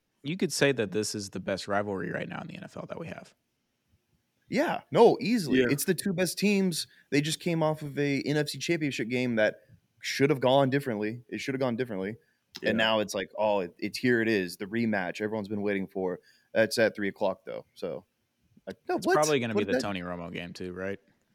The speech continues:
Speaker 1: I'm gonna look.
Speaker 3: Yeah.
Speaker 2: Uh, if it's C B S, yeah. I don't know if it is though. They
Speaker 3: I
Speaker 2: get,
Speaker 3: hope
Speaker 2: dude, the
Speaker 3: so.
Speaker 2: C B S and Fox thing,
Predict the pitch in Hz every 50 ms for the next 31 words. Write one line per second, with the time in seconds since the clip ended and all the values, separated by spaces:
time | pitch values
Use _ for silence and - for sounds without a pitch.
0 | - - - - - 139 135 123 104 92 90 80 - _ - 87 - 131 135 135
1 | 135 131 131 131 127 - 123 127 143 165 151 - - - - 165 160 147 143 131
2 | 131 131 127 120 - - 110 107 107 113 110 104 101 101 101 101 98 98 101 101
3 | 101 - _ - 98 98 101 101 98 95 92 - 98 - 98 98 95 92 95 92
4 | 92 92 110 127 151 147 143 - - - 127 123 117 113 - 196 208 196 208 196
5 | 185 151 127 - - 120 113 123 139 - - - 175 175 180 180 180